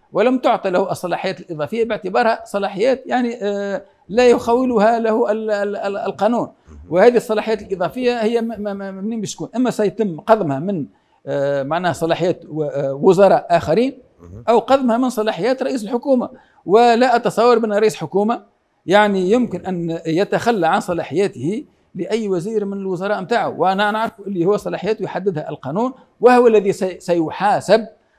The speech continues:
Speaker 1: وهو الذي سيتم مساءلته على نتائج عمل
Speaker 2: به.
Speaker 1: ال-، الحكومة متاعه.
Speaker 2: خلينا
Speaker 1: ف-،
Speaker 2: نحكي.
Speaker 1: ف-، فالطلب ال-، اللي
Speaker 2: مهم.
Speaker 1: تقدم به الأستاذ محمد عبو آنذاك لم يكن يعني طلبًا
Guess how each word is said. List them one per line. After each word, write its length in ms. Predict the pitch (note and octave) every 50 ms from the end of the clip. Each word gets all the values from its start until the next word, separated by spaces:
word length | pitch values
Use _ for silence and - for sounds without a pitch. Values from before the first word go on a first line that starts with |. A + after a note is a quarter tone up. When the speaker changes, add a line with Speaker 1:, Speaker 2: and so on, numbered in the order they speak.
| _ -
Speaker 1:
وهو 160 | F#3 G#3+ A3+
الذي 240 | A#3 A3 G#3 G#3 G3
سيتم 600 | F#3+ F#3+ F#3 E3+ - - F3+ - - E3+ D#3+ G3 F#3 D#3+
مساءلته 920 | D#3 E3+ G3+ F#3 - - G#3+ - D3+ E3 G#3+ G#3+ G#3 D#3+ D#3+ G#3 A3+ - - - _ _ -
على 180 | D#3+ G3 G#3
نتائج 380 | F#3+ D#3+ - - - C#3+ C3 D#3+
عمل 400 | D3+ E3+ F#3 G#3 A3 G3 G3 F#3+
Speaker 2:
به. 60 | C3+
Speaker 1:
ال-، 60 | - F3+ F3+ F3+ F3+ F3 F3 E3+
الحكومة 360 | D#3+ - - F3 - G3+ F#3+ E3+
متاعه. 220 | D3 - F3 D3
Speaker 2:
خلينا 360 | - - D#3+ E3+ F#3 E3 B2+
Speaker 1:
ف-، 100 | A#2+ G#3
Speaker 2:
نحكي. 200 | A#3 B3 A#3+ G#3+
Speaker 1:
ف-، 60 | G3 A#3 A3 - -
فالطلب 580 | D4 - - G#3 G#3 - A#3+ A#3+ G3 D#3+ - D#3+
ال-، 180 | D#3 D#3 - -
اللي 120 | E3 D#3
Speaker 2:
مهم. 100 | G#2+ B2+
Speaker 1:
تقدم 280 | F3 F3 E3 D#3+ E3 E3+
به 160 | E3+ D#3+ C3+
الأستاذ 220 | A#2+ G#2+ C3+ D#3
محمد 240 | C3+ - D3 C3 A#2
عبو 280 | C3+ F3 G3+ F#3+ D3+ D#3
آنذاك 520 | - F3+ E3 B2 B2 F#3+ A3 A#3+ - - _ _ _ _ _ - - -
لم 220 | F#3+ A3 A#3+ G3
يكن 380 | D3 C3+ - D3+ E3+ G3 F#3 -
يعني 220 | F#3 F3 F3 D3+
طلبًا 440 | - - - D#3+ C3 B2+ D#3 C#3+